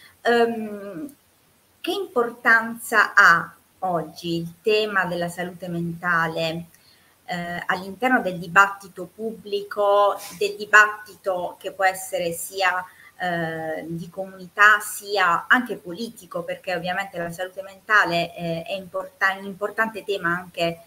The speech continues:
da trattare nel, nei contesti della politica.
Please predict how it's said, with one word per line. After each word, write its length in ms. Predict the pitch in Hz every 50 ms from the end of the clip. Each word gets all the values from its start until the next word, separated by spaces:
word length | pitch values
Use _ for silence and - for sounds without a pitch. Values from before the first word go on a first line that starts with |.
| _ _ _ _
da 180 | - - 180
trattare 720 | 180 - 185 180 180 - - 233 226 208 185 170 170 170
nel, 400 | 175 175 170 170 170 165 170 165
nei 120 | 170 175 180
contesti 800 | - 180 180 175 170 185 185 175 170 - - - 180 165 151 - -
della 240 | 165 175 170 170 170
politica. 800 | 165 - 233 233 226 175 170 - 202 202 - 233 233 - - -